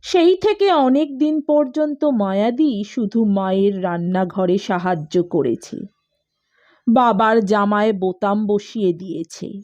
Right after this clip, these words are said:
ঘর গুছিয়েছে, সেলাই করেছে, আর গল্পের বই পড়েছে। অনেক দিন পরে পার্থ যখন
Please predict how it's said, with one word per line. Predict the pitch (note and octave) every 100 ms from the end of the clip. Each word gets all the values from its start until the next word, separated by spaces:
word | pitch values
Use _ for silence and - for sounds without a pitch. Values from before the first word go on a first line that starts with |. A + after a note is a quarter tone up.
| _ _ _ _
ঘর | F3 G#3 F#3+ G3
গুছিয়েছে, | G#3 G#3 G3 - G#3 E3+ D#3 F3+ - - - _ _
সেলাই | - B3 G#3 G3 G3 G#3+
করেছে, | A3+ F3+ D#3 - - - G3+ _ _ _ _
আর | G#3 G3+
গল্পের | F#3 F#3 F3 F3+ - G#3 G#3
বই | F3 F3+ G#3+ -
পড়েছে। | F3+ F2 - - - - _ _ _ _ _ _ _ _ _
অনেক | B3 A#3 A#3+ C4 A3
দিন | G#3+ B3 C4
পরে | B3 G#3+ G#3 B3+ A3+ G3 G#3+
পার্থ | - G3 G3 - - A3
যখন | A3 G#3 - G#3+ G#3+